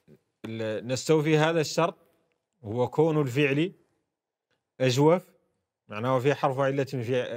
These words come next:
عينه حرف علة. ننتقل إلى الشرط الثاني، وهو أن يتصل به تاء الضمير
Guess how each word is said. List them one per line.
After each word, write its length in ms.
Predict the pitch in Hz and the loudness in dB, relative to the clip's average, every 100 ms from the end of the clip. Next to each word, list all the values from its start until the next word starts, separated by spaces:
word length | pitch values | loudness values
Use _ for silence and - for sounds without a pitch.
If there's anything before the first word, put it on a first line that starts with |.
| 98 | -8
عينه 360 | 98 120 139 123 | -6 -4 -2 -2
حرف 240 | - 113 | -2 -4
علة. 500 | 117 123 127 151 170 160 _ _ _ _ _ _ _ _ _ _ | -4 -2 -2 -2 -4 -6 _ _ _ _ _ _ _ _ _ _
ننتقل 580 | 131 147 175 160 156 151 | -2 2 2 2 2 2
إلى 100 | 143 | 2
الشرط 360 | 135 - 147 - | 0 0 -2 -2
الثاني، 520 | 131 - 151 156 160 | -4 0 0 0 -2
وهو 500 | 147 135 147 156 - | -2 -2 -2 -2 -6
أن 120 | 123 | -8
يتصل 680 | 135 156 160 170 139 151 139 | -4 -4 -2 -2 -2 -2 0
به 420 | 135 127 143 170 - _ _ _ _ _ _ _ - | 0 0 0 -2 -8 _ _ _ _ _ _ _ 0
تاء 320 | 156 160 151 | 2 4 0
الضمير 600 | 143 135 143 151 156 202 | -2 0 2 2 0 -2